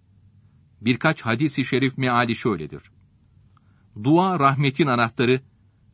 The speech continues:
abdest namazın anahtarı, namaz da cennetin anahtarıdır. Cennetin anahtarı namazdır.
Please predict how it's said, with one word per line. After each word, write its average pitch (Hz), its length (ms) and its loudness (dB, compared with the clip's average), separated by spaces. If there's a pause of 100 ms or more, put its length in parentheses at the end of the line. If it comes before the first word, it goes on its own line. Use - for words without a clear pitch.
(100)
abdest 143 540 2 (120)
namazın 139 420 0
anahtarı, 113 560 -2 (680)
namaz 127 360 2
da 139 140 0
cennetin 131 440 2
anahtarıdır. 80 760 -8 (1300)
Cennetin 160 480 2
anahtarı 165 520 2
namazdır. 151 600 -2